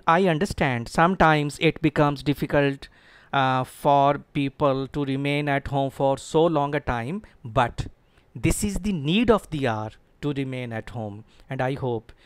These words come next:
you will not disturb your parents to take you out. Go out when it is very necessary. Otherwise, do not go out and remain at home. Let's start the lesson. Today is lecture number nineteen, unit one,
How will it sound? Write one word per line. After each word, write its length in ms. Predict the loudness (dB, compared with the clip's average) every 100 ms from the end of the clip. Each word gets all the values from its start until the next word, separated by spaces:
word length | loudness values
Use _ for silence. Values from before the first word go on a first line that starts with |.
| _ -6
you 140 | -2
will 140 | 0
not 260 | 0 0 -2
disturb 400 | -8 -2 -2 -2
your 140 | -6
parents 560 | -6 -4 -4 -4 -6 -12
to 100 | -12
take 320 | -6 -6 -6
you 140 | -6 -6
out. 280 | -6 -10 -18 -20 _ -4
Go 220 | 0 2
out 360 | 2 0 -6 -20 _ -10
when 360 | -4 -2 -2
it 140 | -4 -4
is 140 | -6
very 340 | -4 -2 0 0
necessary. 640 | -2 -6 -8 -10 -10 -16 -20 -20 -20 -10
Otherwise, 500 | -6 -4 -2 -4 -4
do 140 | -8
not 240 | -4 -6 -4
go 200 | -4 -2
out 280 | -4 -6 -14 _ -2
and 220 | -2 0
remain 400 | -2 2 2 2
at 160 | -4
home. 340 | -6 -10 -10 -18 _ -20 _ -20 -20 -20 -20 _ _ _ _
Let's 180 | 4 4
start 300 | 8 8 8
the 80 | 6
lesson. 480 | 8 8 6 2 2
Today 420 | 4 6 8 8
is 460 | 6 8 6 4 4
lecture 260 | 4 4
number 180 | 2 4
nineteen, 760 | 4 2 2 0 2 2 -2 -8 _ _ 2
unit 340 | 6 8 6
one, 480 | 6 2 2 -2